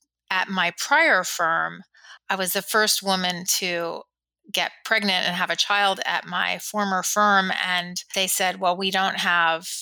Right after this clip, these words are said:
a maternity leave policy here 'cause we've never needed one, so you draft one." So I said, "Okay." Uh, and what I did was, like any good lawyer, I did some research and I called firms in the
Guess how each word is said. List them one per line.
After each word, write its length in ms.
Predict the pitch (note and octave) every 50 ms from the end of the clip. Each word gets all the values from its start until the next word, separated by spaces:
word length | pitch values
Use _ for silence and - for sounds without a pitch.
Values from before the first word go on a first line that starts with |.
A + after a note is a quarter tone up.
| - - _ _ _ -
a 60 | F#3
maternity 560 | F3+ F3 E3+ - - A#3 C4+ E4+ G#3+ F#3+ - -
leave 260 | - - - D#3+ -
policy 380 | - - - - - - - -
here 200 | E3+ F#3+ - -
'cause 160 | - F#3+ F#3+
we've 160 | F#3 F3 F3+
never 260 | F#3 F3+ E3+ F3 F3+
needed 320 | F3+ F#3+ A#3 C4+ C#4+ A3+ G3
one, 300 | F#3 F3 E3 E3 E3+ E3+
so 260 | - - - F#3+ E3+
you 300 | F3+ F#3+ F3+ A3+ C4+ C#4+
draft 400 | G#3+ G#3 G3 D#3+ E3+ - - -
one." 180 | - - - - _ A#3 _ _ _ _ _ _
So 180 | - - -
I 80 | - E3+
said, 320 | E3+ - - D#2+ D#2 - - -
"Okay." 500 | - A3+ C4+ D4+ E4+ C4+ C#4 D4+ E4 - - - - - - - - - _ -
Uh, 480 | - G3 G3 F#3 F#3+ F#3+ F#3 F3+ - -
and 200 | - G3 G3 G3
what 160 | G3+ G3 F#3+
I 100 | F#3+ G3
did 220 | G3+ G#3 - - B3
was, 440 | G3+ F#3+ F#3+ G3 G3 G3+ - - - _ _ _ _ _ _ _ _ _ _ -
like 220 | - E3 E3+ -
any 240 | - F3+ F3+ E3 E3+
good 260 | - F3 E3 D#3+ F#3+ - - F3+
lawyer, 280 | D#3 D#3 F#3 G#3+ A3+
I 120 | A3 - F#3+
did 180 | F#3+ F#3 F3
some 180 | - - G3 G#3+
research 400 | C#4+ E4+ - - A#3+ G#3 G3+ -
and 120 | G3 F#3+
I 100 | F#3 F#3
called 480 | F#3 - - - G3+ G3+ G3+ G#3 G#3 -
firms 540 | - - G3 G3 F#3+ F#3+ F#3 F#3 F3+ - -
in 440 | - F#3+ F#3+ F#3 F3+ F#3 F3+ F3+ F3+ -
the 400 | F#3 F3 F3 E3+ E3+ - -